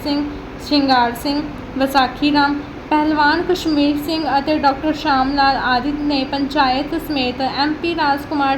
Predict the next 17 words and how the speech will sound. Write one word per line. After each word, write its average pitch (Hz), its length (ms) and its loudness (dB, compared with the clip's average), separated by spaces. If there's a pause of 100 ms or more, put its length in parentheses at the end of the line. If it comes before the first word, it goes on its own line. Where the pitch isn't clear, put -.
ਚੱਬੇਵਾਲ 240 540 -2 (120)
ਦੀ 302 120 0 (100)
ਹਾਜ਼ਰੀ 269 420 0
ਵਿੱਚ 247 500 -2 (400)
ਆਮ 320 220 0
ਆਦਮੀ 359 320 0
ਪਾਰਟੀ 320 340 0
ਦਾ 302 280 2
ਪੱਲਾ 240 360 0
ਫੜਿਆ। 247 280 -2 (140)
ਇਸ 247 80 -6
ਦੌਰਾਨ 254 340 -4
ਚੱਬੇਵਾਲ 240 500 -2
ਹੋਰਾਂ 247 300 -2
ਨੇ 240 200 -4
ਕਿਹਾ 262 300 -2
ਕਿ 320 140 -2